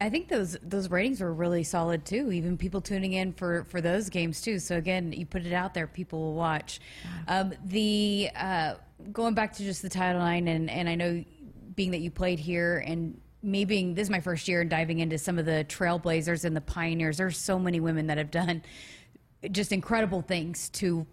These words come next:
Speaker 1: help women and, and put 'em in a place of, to have success in sport. Do you have a woman that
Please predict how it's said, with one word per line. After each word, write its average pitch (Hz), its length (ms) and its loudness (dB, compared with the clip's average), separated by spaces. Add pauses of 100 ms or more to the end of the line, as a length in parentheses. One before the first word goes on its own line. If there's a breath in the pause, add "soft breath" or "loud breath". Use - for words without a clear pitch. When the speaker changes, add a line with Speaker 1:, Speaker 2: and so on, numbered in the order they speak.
(140)
Speaker 1:
help 175 400 0 (320)
women 180 600 4
and, 160 200 0
and 165 180 -2
put 185 100 2
'em 180 100 2
in 165 100 2
a 156 40 2
place 170 380 0
of, 180 100 -2 (280)
to - 80 -2
have 170 180 0
success 160 540 -4
in 165 260 -2
sport. - 640 -2
Do 185 80 0
you 220 140 2
have 196 240 2
a 185 60 2
woman 170 340 0
that 156 280 2